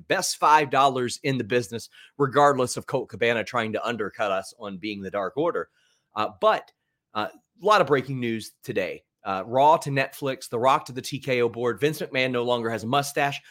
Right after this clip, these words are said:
There are Okada rumors. Uh, there's also Finn Balor rumors. I'll go ahead and tell you, Fightful select dot com right now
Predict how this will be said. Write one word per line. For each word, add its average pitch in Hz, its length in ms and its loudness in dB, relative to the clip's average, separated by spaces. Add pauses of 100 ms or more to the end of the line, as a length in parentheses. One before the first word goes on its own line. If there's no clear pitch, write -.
(160)
There 131 300 0
are 123 240 4
Okada 113 460 0
rumors. 82 480 -12 (440)
Uh, 101 200 0 (180)
there's 120 380 -2
also 123 240 0
Finn 107 260 -2
Balor 147 320 8
rumors. 143 480 -2 (480)
I'll 120 80 -4
go 139 80 2
ahead 131 140 4
and 135 100 -6
tell 139 140 2
you, 131 160 -2
Fightful 151 380 0
select 156 500 0
dot 143 220 2
com 175 380 0
right 131 300 0
now 147 360 -2